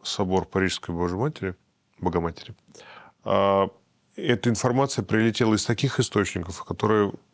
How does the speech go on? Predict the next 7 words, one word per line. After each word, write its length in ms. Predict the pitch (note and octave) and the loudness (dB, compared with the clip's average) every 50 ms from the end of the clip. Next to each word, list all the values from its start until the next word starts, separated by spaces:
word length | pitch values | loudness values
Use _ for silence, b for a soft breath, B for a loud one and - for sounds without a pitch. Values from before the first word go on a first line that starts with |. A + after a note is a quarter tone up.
| _ _ _ _ - | _ _ _ _ -8
я 220 | G#2 G2+ G2 F#2+ | -4 0 0 2
даже 160 | F2 G2 F#2+ F#2+ | 2 2 2 2
не 80 | F#2 | 2
ожидал. 340 | F#2 F2 F2 E2 E2+ D#2+ - _ _ _ _ _ _ _ B B B B B B B B B B B | 2 2 2 0 -2 -6 -8 _ _ _ _ _ _ _ B B B B B B B B B B B
А, 380 | - G2 G2 F#2+ G2 G2 G2 - - | 2 2 4 4 4 4 2 0 -2
мы 400 | - A2+ B2 C#3 C#3+ C3+ B2 - - _ _ _ _ _ _ _ _ _ _ _ _ _ _ - | 0 2 2 4 2 2 0 -2 -6 _ _ _ _ _ _ _ _ _ _ _ _ _ _ -6
говорим 500 | A2+ F#2+ G2 G#2+ A2 A#2+ C3 B2 A#2+ | -2 2 4 4 4 4 2 0 -2